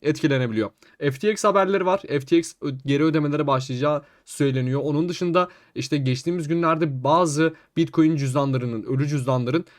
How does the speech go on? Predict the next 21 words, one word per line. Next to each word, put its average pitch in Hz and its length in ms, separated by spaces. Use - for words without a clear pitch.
e, 113 140
geçtiğimiz 127 480
günlerde 135 400
hareket 135 380
etmeyen, 123 420
ba-, 123 100
uzunca 156 400
süredir, 123 400
e, 117 60
ölü 151 360
bir 160 60
şekilde 131 380
devam 123 280
eden 117 200
cüzdanlardaki 127 800
Bitcoin'lerin 160 580
hareket 139 360
ettirildiği 113 580
görüldü 135 320
ve 165 240
bunlar 165 320